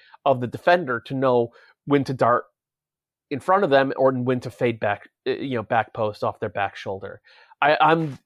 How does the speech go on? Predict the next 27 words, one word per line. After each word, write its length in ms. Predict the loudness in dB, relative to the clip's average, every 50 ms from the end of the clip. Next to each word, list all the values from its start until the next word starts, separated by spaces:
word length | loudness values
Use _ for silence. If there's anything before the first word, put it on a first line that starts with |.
| _ _
you 200 | -20 -20 -20 -20 _ -8
know, 340 | -2 0 0 0 0 -4 -8 _ _ _ -8
my 360 | -2 2 2 4 4 4 2
job 580 | 0 0 0 2 4 6 6 4 4 2 -2 -6 -8
is 160 | -8 -8 -6
not 260 | -4 -4 -4 -4 -6 -8 _
tactics 560 | _ -4 -4 -4 -4 _ -6 -6 -6 -6 -16 _
or 140 | _ -12 -12
strategy. 760 | -10 -14 -10 -2 0 4 4 4 4 2 0 -4 -6 -6 -6 -8 -14 -20 _ _ -8
My 260 | -2 0 2 2 2
job 380 | 0 0 0 4 4 4 2 2
is 160 | -4 -6 -8
route 320 | -10 -8 -6 -6 -6 -6 -6
running 360 | -10 -14 -14 -14 -16 -20 -20 _ _ _ _ _
and 220 | -8 -6 -4 -2 0
repetition. 600 | 0 0 -2 -6 -10 -10 -14 -14 -14 -16 -20 -20 _ -20 -20 _
So 160 | _ -4 -4 -2
what 280 | -2 2 2 2 2 2
intrigues 600 | -2 -8 -8 -8 -12 -12 -8 -6 -6 -4 -4 -4
me 140 | -4 -4 -2
most 580 | 0 0 0 0 -2 -6 -14 -18 -18 -20 -20 _ _ _ _ _ _ _ _ _ -4
is 140 | -2 2
a 80 | 2 2
world 540 | 4 4 4 6 6 6 4 2 0 -4 -12 _ _ _ _ _ _ _ _ _ _ _ _ _
where 640 | -4 2 4 4 6 6 6 6 4 4 2 -2 -8 _ _ _ _ _ _ _ _ _ _ _ _ _ _ -10
Wando 520 | -2 2 2 4 4 4 4 6 4 4
retires 880 | 4 0 -4 -6 -4 -2 0 2 2 2 2 0 -2 -6 -10 -14 -20